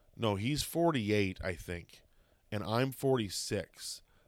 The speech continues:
But we would be in the same high school together if we were in the same town.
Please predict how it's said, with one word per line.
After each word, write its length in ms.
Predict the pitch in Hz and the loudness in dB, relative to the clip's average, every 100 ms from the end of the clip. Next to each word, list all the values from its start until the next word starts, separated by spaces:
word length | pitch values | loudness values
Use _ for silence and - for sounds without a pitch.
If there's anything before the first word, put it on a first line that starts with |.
| _ | _
But 120 | 110 | 0
we 140 | 123 175 | 0 0
would 120 | 160 | -2
be 80 | 165 | -2
in 80 | |
the 60 | 131 | -2
same 280 | - 135 120 | -2 -2 -2
high 280 | 95 117 127 | -4 -2 -2
school 280 | - 113 | -4 -4
together 480 | 98 90 85 85 78 90 | -4 -2 -4 -4 -10 -10
if 120 | - | -6
we 100 | 104 | -2
were 160 | 98 | -2
in 120 | 95 90 | -2 -6
the 80 | |
same 300 | - 101 92 | -6 -6 -6
town. 400 | - 107 98 85 | -2 -2 -2 -4